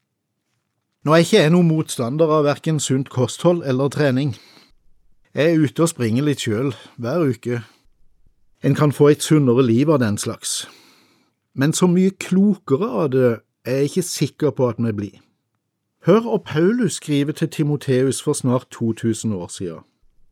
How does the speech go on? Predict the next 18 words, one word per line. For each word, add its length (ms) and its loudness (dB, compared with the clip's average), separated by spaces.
«For 160 2
kroppslig 720 -2
øving 600 4
er 140 0
nyttig 580 -2
til 180 -4
noe, 420 -2
men 280 -2
gudsfrykten, 960 -4
altså 360 -2
troen 400 -4
på 100 -4
Jesus, 680 -4
etterfølgelsen 800 -6
av 100 -2
Jesus, 520 -6
er 120 0
nyttig 600 -2